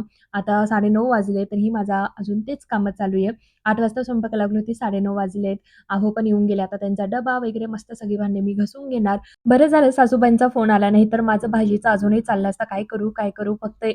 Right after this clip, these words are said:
एवढंच होतं की मसाल्याची भाजी मी बनवणारच होते आज काहीतरी.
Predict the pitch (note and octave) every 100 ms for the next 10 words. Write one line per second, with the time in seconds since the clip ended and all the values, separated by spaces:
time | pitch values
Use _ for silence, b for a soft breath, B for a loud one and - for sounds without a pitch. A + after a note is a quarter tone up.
0 | - A3 G#3+ A#3 B3+ G#3 - G#3 A3 G#3+
1 | G3 G3+ G3+ G#3 G#3 G#3 A3+ A#3+ A#3+ G#3
2 | G3+ G3 G3+ G#3 F#3+ F#3+ - G#3 G3+ G3
3 | G3+